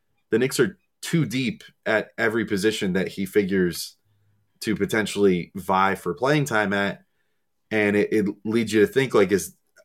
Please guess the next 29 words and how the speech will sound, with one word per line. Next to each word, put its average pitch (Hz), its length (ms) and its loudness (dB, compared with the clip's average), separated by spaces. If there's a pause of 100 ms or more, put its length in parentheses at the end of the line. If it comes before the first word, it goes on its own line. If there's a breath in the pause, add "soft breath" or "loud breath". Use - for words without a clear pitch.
are 110 160 0
the 110 100 2
Knicks 117 240 -2
gonna 117 180 2
make 101 220 0
that 151 160 2
roster 156 340 0
crunch 156 540 -6
this 143 180 -4
summer 156 460 0 (100)
to 110 120 0
free 113 180 2
up - 140 0
playing 117 240 -2
time 131 240 0
for 135 100 0
him 131 180 0
and 143 140 2
try 214 200 2
to 202 80 2
get 101 200 -2
something - 320 -4
out 95 140 2
of 90 60 2
this 87 140 -4
first - 280 0
round 90 180 -2
pick 113 180 -2
investment 160 520 0